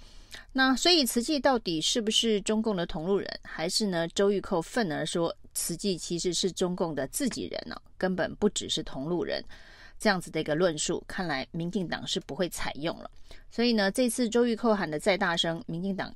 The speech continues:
应该不会跟他站在同一阵线。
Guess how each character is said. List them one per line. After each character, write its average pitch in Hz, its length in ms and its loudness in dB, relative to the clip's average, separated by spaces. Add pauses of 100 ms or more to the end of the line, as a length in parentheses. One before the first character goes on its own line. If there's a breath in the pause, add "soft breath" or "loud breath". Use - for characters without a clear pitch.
应 180 220 -2
该 160 220 2
不 - 180 -8
会 175 180 0
跟 151 200 -4
他 151 180 -6
站 135 260 -6
在 139 220 -2 (360 loud breath)
同 156 300 -4
一 - 180 -8
阵 165 220 0
线。 - 220 -2